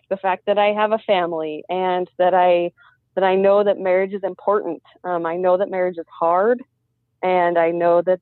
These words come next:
there's, they're probably gonna have some hard things that they have to go through in their marriage, and just really realizing what, what makes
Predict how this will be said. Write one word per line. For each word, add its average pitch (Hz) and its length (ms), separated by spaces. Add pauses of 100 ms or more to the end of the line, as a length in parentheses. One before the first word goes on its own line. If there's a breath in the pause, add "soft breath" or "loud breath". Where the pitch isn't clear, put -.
there's, 180 480 (180)
they're 180 260 (420)
probably 202 460
gonna 196 280
have 196 200 (100)
some 214 160 (360)
hard 190 440
things 190 240
that 202 120
they 180 140
have 180 200
to 202 80
go 185 280
through 180 320 (140)
in 175 160
their 175 100
marriage, 185 460 (760)
and 190 720 (140)
just - 220
really 294 380 (920)
realizing 185 960
what, 175 300 (420)
what 175 320
makes 175 280